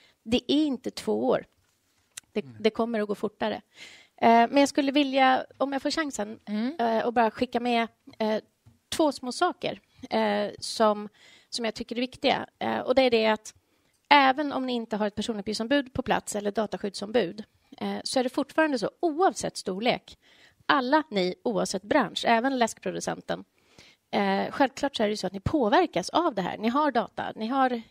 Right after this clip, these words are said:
Speaker 1: eh, teknik som på något sätt inbegriper att, eh, pul snedstreck G D P R är relevant. Så även om ni inte har ett dataskyddsombud, så se till att någon äger frågan i organisationen.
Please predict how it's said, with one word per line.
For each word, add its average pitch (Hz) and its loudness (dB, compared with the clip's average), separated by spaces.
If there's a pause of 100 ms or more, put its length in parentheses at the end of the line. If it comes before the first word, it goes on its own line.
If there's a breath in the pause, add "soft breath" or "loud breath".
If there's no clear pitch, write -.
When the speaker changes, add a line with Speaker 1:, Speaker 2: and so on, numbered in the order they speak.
Speaker 1:
eh, 214 0 (240)
teknik - -4
som 220 -6
på 233 -6
något 214 -4
sätt - -6
inbegriper 185 0 (520 soft breath)
att, - 2 (220)
eh, 190 -4
pul 190 -2
snedstreck 190 -8
G 190 -6
D 185 -8
P 180 -6
R 180 -4
är 185 -6
relevant. 202 -6 (540 soft breath)
Så - -4
även 294 8
om 302 0
ni 294 -2
inte 269 -2
har 226 4
ett 208 0
dataskyddsombud, 233 -2 (280)
så 240 0
se - 0
till 226 2
att 220 0
någon 208 -4 (140)
äger 220 0
frågan 214 -2 (100)
i 196 0
organisationen. 208 -6